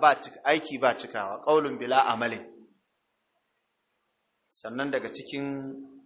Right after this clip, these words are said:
alamomin munafukai, wato akwai nuna ƙarara bijirewa dokokin Allah.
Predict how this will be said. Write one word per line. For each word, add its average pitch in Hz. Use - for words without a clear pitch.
alamomin 139
munafukai, 135
wato 113
akwai 131
nuna 143
ƙarara 156
bijirewa 139
dokokin 117
Allah. 117